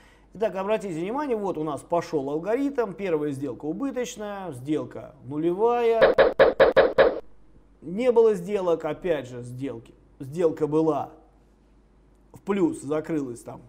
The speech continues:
в нуле, около нуля. Сделка закрыта хорошо, с прибылью по окончанию тенденции. Несколько убыточных сделок. Здесь тоже, видите, промежуточная хорошая прибыль.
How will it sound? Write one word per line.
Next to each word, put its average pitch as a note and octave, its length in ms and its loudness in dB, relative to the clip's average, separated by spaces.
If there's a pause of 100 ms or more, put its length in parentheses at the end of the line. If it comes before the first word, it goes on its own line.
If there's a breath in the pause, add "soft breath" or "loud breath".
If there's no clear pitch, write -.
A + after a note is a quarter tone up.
в A#2 140 -14
нуле, B3+ 540 -2 (480)
около F3 380 -6
нуля. E3 460 -2 (720 soft breath)
Сделка E3+ 460 2
закрыта D3+ 480 -4
хорошо, F#3+ 800 -4 (160)
с - 40 -20
прибылью F3+ 600 -4
по E3 200 -2
окончанию D#3 580 -4
тенденции. D3 520 -8
Несколько D#3+ 560 -8
убыточных D3 800 -10
сделок. G#3 340 -8 (500 soft breath)
Здесь D3+ 440 -2
тоже, F#3 360 0
видите, C#3+ 280 -2
промежуточная D#3 840 -4
хорошая D3 560 -2
прибыль. C3+ 480 -4